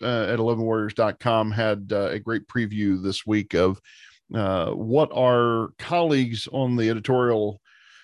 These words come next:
staff thought about the college football playoff and predictions for this year's Heisman Trophy winner. Uh, you and I were about the only two guys on staff who studiously abstained from this exercise.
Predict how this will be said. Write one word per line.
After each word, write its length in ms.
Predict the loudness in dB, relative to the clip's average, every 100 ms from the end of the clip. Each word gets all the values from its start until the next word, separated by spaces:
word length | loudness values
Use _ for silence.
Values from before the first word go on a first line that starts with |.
| _
staff 580 | -8 2 4 6 4 -4 _ _ -20
thought 320 | -2 2 4
about 220 | 4 0 -2
the 60 |
college 360 | -4 -2 0 -2
football 340 | -4 -4 -6
playoff 580 | -4 0 2 4 2 0
and 200 | -4 -4
predictions 600 | -4 -4 -2 -2 -2 -4
for 560 | -2 2 4 2 0 -2
this 280 | -6 -6 -2
year's 240 | -2 -4 -4
Heisman 520 | 0 0 0 -4 -2
Trophy 320 | 0 0 2
winner. 280 | 0 0 -2 -8 -20 -8 2
Uh, 200 | 2 2
you 320 | 0 2 4
and 80 | 6
I 540 | 6 4 4 2 0 -4
were 580 | -8 0 4 6 6 4
about 220 | 2 0
the 100 | 0
only 160 | -2 -4
two 120 | -4
guys 300 | -2 0 0
on 220 | -2 -2 -6
staff 520 | -6 0 0 0 0
who 220 | 0 0
studiously 720 | -2 0 2 2 0 -2 -2
abstained 600 | -2 -2 0 2 2 -2
from 300 | -2 -2 0
this 300 | -4 -6 -6 -4
exercise. 800 | -4 -4 -2 2 2 2 0